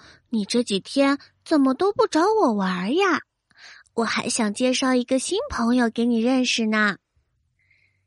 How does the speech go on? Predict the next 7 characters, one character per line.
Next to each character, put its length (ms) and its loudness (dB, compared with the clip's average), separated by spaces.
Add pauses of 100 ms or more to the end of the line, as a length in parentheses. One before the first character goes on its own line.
(160)
小 260 -2
松 240 -2
鼠 640 0 (260)
悄 360 -4
悄 240 -4
地 140 -2
说 320 -2